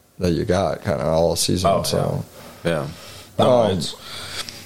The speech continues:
Speaker 2: I think, I think, like, the biggest thing with our area is trying to figure out, um, what works best for what you want, you
Speaker 1: Mm-hmm.
Speaker 2: know? Like, if you want deer coming in during the rut,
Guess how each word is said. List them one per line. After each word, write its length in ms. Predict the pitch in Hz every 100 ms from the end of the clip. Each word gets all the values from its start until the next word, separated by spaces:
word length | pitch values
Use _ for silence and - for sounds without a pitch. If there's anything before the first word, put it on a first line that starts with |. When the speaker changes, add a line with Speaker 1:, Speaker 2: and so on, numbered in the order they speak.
| -
Speaker 2:
I 60 | 101
think, 340 | 110 - -
I 100 | 98
think, 180 | 95 113
like, 160 | 85 -
the 80 |
biggest 300 | 78 92 98 -
thing 140 | 80
with 120 | 78
our 160 | 82 85
area 380 | 85 78 73 76
is 100 | 73
trying 200 | - 85
to 60 | 80
figure 420 | - 80 78 76
out, 440 | 76 76 71 - - -
um, 460 | 80 71 62 53 - - - - - - _ _ - _ _
what 240 | 85 85
works 260 | 80 80 -
best 300 | - 80 -
for 140 | -
what 160 | 73 -
you 160 | 76 69
want, 440 | 71 71 58 -
you 160 | - 76
Speaker 1:
Mm-hmm. 80 | 87
Speaker 2:
know? 200 | 65 65
Like, 200 | 65 -
if 100 | 67
you 120 | 87
want 280 | 82 78 71
deer 200 | 78 78
coming 300 | - 73 73
in 160 | 76 73
during 220 | 73 71
the 80 | 69
rut, 380 | 73 76 62